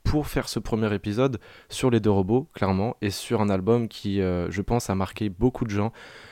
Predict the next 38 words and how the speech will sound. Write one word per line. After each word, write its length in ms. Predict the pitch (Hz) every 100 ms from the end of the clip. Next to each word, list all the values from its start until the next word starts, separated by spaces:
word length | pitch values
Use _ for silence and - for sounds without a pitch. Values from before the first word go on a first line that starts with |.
| - -
et 200 | 95 110
une 80 |
génération 600 | 110 110 104 101 - 113 107
notamment, 580 | 98 95 98 107 107
euh, 120 | 92 90
autour 280 | 101 - 107
de 60 |
la 120 | 98 98
scène 180 | 110
d'électro. 400 | 107 95 - 78 76 _ _ _ - _ _ _
Et 100 | -
aujourd'hui, 540 | 120 120 101 98 170 107
on 80 | 101
va 140 | 98
commencer 500 | - 101 98 - 117
par 400 | - 104 98 92 - - - - -
ce 120 | -
qui, 260 | - 101
j'espère, 520 | 95 98 - 113 110 98
deviendra 360 | 98 98 98
une 140 | 95 98
habitude, 560 | 90 90 - 170 110 - - -
par, 220 | 113 101
euh, 340 | 98 95 92 90
le 120 | 92
premier 260 | - 147
souvenir, 400 | 165 - 113 127
en 80 | 110
fait, 300 | - 117 -
lié 380 | - 98 110 123
à 80 | -
cet 240 | 95 95 -
album 380 | 92 98 117 117 - _
que 120 | -
j'ai 160 | 101 95
eu. 160 | 82 - - _ _ -
Donc, 240 | 110 104
personnellement, 760 | - 104 - 90 87 98 113 123